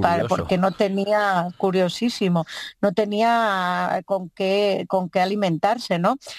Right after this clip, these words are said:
Speaker 1: Y luego, gracias a, a, bueno, a un comité de salvamento de emergencia que, que era una,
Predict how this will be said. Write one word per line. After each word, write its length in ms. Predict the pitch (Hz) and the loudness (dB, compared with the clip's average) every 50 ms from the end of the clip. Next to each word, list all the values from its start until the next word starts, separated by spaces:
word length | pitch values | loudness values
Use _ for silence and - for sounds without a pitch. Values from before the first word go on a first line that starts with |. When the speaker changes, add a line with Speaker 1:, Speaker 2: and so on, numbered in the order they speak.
| - - - | -10 -4 -2
Speaker 1:
Y 100 | 240 214 | 0 2
luego, 320 | 202 208 220 208 247 233 | 2 2 4 4 2 2
gracias 480 | - - 226 220 - - 247 254 247 - | 2 0 0 0 0 0 -2 -2 0 0
a, 480 | 262 247 240 240 233 233 226 220 214 202 | 0 2 2 2 2 2 0 0 0 -2
a, 280 | - - 202 190 196 196 | -2 -2 -2 0 0 0
bueno, 240 | 196 233 247 254 | 0 0 0 0
a 20 | 226 | 0
un 80 | 208 | 0
comité 360 | 185 - 208 202 208 185 - 220 | 0 -2 -4 -4 -4 -2 0 0
de 120 | 214 220 | 2 2
salvamento 500 | - 240 220 214 214 214 220 220 220 226 | 0 0 0 2 0 0 -2 -4 -2 0
de 60 | 220 | 0
emergencia 640 | 220 214 214 214 208 - 277 277 277 - - 226 208 | 0 0 0 -2 -2 -2 -2 -2 -2 0 -2 -2 -2
que, 320 | - - 208 196 190 185 180 185 185 180 - | -2 -2 -2 0 0 0 0 -2 -6 -8 -6
que 100 | - 214 | -2 0
era 280 | 202 214 208 202 202 196 | 2 2 4 2 2 0
una, 440 | 196 202 202 208 214 196 190 180 | -2 -4 -2 0 0 0 0 -2